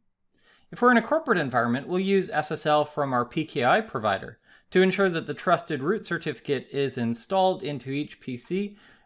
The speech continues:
using Active Directory. For local development, we probably end up with a dizzying amount of Open S S L commands that, eh, are, for better or worse, kind of awkward.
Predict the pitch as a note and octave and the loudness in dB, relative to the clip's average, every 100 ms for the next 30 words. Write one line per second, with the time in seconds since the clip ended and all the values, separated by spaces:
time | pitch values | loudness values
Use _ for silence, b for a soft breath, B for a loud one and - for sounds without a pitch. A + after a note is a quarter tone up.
0 | b C3+ F3 D3+ D#3 C3 B2+ - A#2+ A2 | b 0 2 2 -2 -2 -2 -2 -8 -4
1 | G#2+ G#2+ - A2 A2+ _ _ _ _ - | -4 -4 -8 -20 -20 _ _ _ _ -4
2 | G#3+ D#4 E4+ G#3+ C#3+ C#3 B2+ B2 B2 B2 | 0 0 2 0 2 4 4 2 -2 -4
3 | b b b G3+ G#3+ D#4 D#4+ C4 F3 E3 | b b b -6 -2 2 2 2 0 -2
4 | D#3 D3 C#3+ - D3 C3+ B2+ _ b b | 2 2 0 0 2 2 -2 _ b b
5 | b - D#3 - B3+ C#4+ B3+ G3+ E3+ D3 | b -8 -8 -6 -4 -2 0 2 0 0
6 | D3+ D#3 D3 - C3+ C3 A#2 D3 D#3 D#3 | 2 2 0 0 2 2 2 -2 0 0
7 | D3 - B2+ - C#3 D3 C#3+ A#2+ A#2 G#2+ | 0 0 -6 2 4 4 2 0 0 0
8 | G#2 G#2+ - E3 D#3+ - - A3+ A3+ A3 | -2 -4 0 2 0 -4 -6 -2 0 -2
9 | - _ _ B B B B B - F#3+ | -12 _ _ B B B B B 6 8
10 | G3 F#3+ - _ - G#3 G3+ G#3 G3+ G3 | 8 6 -2 _ -8 -2 4 6 8 8
11 | E3+ D3+ D3 D3 - - - F#3 F3+ C#3+ | 6 6 6 6 0 -14 -6 -2 0 0
12 | A#2 - _ _ _ - A2 - A2 A2 | -2 -8 _ _ _ -2 -2 -2 -6 -10
13 | A#2 | -12